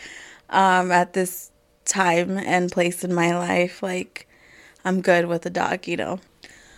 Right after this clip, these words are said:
Okay, so that's all the questions that I had for today. Um,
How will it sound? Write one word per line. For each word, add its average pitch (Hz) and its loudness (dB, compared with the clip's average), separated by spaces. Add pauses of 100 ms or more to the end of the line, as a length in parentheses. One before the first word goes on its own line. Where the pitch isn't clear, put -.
(220)
Okay, 226 0
so 240 -4
that's 226 0
all 208 6
the 233 2
questions 208 -2
that 190 0
I 190 4
had 190 0
for 170 -4
today. 185 0 (600)
Um, 214 6